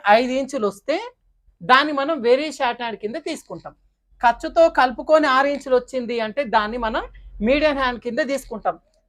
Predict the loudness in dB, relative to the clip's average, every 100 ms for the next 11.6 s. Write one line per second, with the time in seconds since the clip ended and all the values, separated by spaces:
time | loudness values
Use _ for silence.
0 | 2 2 2 2 2 4 2 2 2 4
1 | 4 6 4 4 -2 0 0 2 -2 0
2 | 2 2 0 0 0 2 0 -2 -4 0
3 | 0 0 -6 -8 -6 -6 -6 -4 -4 -2
4 | -2 -2 -6 -4 0 0 0 -10 -8 -6
5 | -6 _ _ _ 0 0 0 0 0 0
6 | 0 4 6 6 2 0 2 4 2 0
7 | -4 -6 -4 -2 -4 -6 -6 -4 -4 -2
8 | -2 -2 -4 -4 -4 -4 -6 -4 -2 -2
9 | -4 -8 -6 -6 -6 -8 -8 -10 -8 -12
10 | -12 -20 _ _ 0 2 2 0 0 -2
11 | 0 0 0 -4 -8 -6